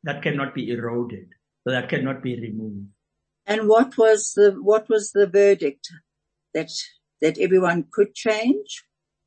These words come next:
Speaker 1: The, the, very much that. Much of the hatred that we enact against each other is learned. It's learned behavior.
Speaker 2: Mm.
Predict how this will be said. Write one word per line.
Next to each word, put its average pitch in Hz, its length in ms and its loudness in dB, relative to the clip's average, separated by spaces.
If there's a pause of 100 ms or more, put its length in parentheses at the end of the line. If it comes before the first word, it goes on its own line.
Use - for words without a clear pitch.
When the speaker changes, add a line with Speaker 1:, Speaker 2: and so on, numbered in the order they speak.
(420)
Speaker 1:
The, 190 240 -6
the, 202 720 0
very 190 320 2
much 180 280 2 (140)
that. 110 240 -12 (600)
Much 190 400 -2
of 202 180 -2
the 160 280 0 (360)
hatred 196 1040 -2 (220)
that 156 240 -4
we 151 960 0 (560)
enact 175 440 -2
against 156 440 -4
each 156 200 -8
other 160 400 -6
is 143 220 -8
learned. 147 520 -6
It's 127 200 -12
learned 180 560 0
behavior. 160 720 -2
Speaker 2:
Mm. 131 140 2